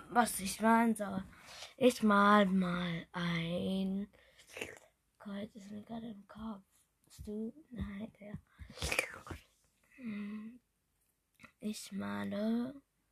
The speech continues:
Search Protector. Dafür brauche ich jetzt Rot.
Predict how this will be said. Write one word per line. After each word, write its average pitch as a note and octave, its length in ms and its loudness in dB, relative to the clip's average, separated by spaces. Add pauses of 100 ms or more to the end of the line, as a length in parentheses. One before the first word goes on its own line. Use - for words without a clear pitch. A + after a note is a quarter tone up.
(120)
Search D4 920 8
Protector. G3 960 -6 (920)
Dafür A3+ 260 2
brauche G3+ 320 0
ich F#3 60 -6
jetzt - 280 -10
Rot. C4+ 380 8